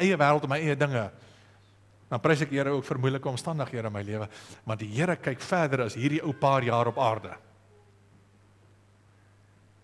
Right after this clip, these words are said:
Ek wil hê jy moet saam met my sit op die troon vir ewig.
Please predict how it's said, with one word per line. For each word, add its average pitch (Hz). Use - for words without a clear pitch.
Ek 180
wil 143
hê 117
jy 113
moet -
saam 127
met 107
my 98
sit -
op 107
die -
troon 101
vir 127
ewig. 123